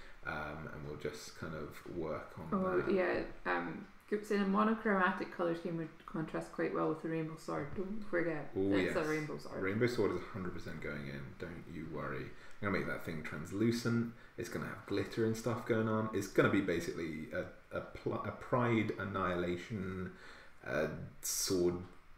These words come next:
Speaker 1: of Doom, uh, is what we're going for.
Speaker 2: Um, Nicolaid's working on the spells list here. Um,
Speaker 1: Excellent.
Speaker 2: Darkness, Fire Shield, Polymorph, True Polymorph, Change Shape, Frost.
Speaker 1: Ooh.
Speaker 2: Uh,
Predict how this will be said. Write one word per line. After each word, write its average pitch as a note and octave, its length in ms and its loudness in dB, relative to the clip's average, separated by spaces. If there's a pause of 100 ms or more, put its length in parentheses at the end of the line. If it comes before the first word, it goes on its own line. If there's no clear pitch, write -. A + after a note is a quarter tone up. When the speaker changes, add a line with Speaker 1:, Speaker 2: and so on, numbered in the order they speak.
(280)
Speaker 1:
of - 180 2
Doom, D2 380 -2 (140)
uh, E2+ 340 -2
is E2+ 140 -2
what - 100 -2
we're - 60 -6
going D#2 280 -4
for. C#2+ 280 -6 (560)
Speaker 2:
Um, F3+ 440 -2
Nicolaid's G3+ 640 6
working F#3 300 4
on E3+ 200 0
the E3+ 40 -4
spells F3+ 440 4
list - 300 0
here. F3+ 540 2
Um, E2+ 520 4
Speaker 1:
Excellent. - 460 -2 (460)
Speaker 2:
Darkness, A#3+ 560 8
Fire A3+ 280 8
Shield, A3 380 4
Polymorph, F#3 560 6 (140)
True G#3+ 220 10
Polymorph, E3+ 580 6
Change F#3 300 2
Shape, - 400 -4
Frost. F#3 600 4 (560)
Speaker 1:
Ooh. A#2 480 -6
Speaker 2:
Uh, E3+ 520 -2